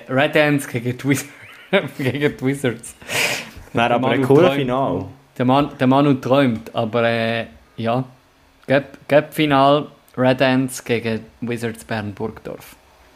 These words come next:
Speaker 2: Ähm.
Speaker 1: Ich werde jetzt, ich werde jetzt von zwei Seiten dann angepöbelt.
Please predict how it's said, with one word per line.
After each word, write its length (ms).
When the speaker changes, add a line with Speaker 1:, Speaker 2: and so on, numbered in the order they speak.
Speaker 2:
Ähm. 280
Speaker 1:
Ich 140
werde 240
jetzt, 160
ich 120
werde 200
jetzt 120
von 140
zwei 360
Seiten 420
dann 600
angepöbelt. 960